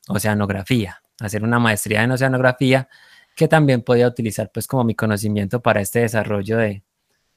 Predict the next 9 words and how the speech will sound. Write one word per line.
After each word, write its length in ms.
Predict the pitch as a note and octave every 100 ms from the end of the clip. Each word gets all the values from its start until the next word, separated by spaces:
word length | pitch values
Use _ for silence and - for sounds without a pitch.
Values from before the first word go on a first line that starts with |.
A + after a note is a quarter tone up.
| _ -
de 140 | A2
equipos 360 | G#2 A2 A#2 A#2
de 100 | -
telemetría 960 | G#2+ G#2 G2+ - F2 A2+ B2 B2+ A#2
y 80 | A2
este 200 | G2 A2+
tipo 220 | - A#2+
de 80 | A2+
mediciones 760 | G#2+ G#2 G2 G2 G#2 A2 -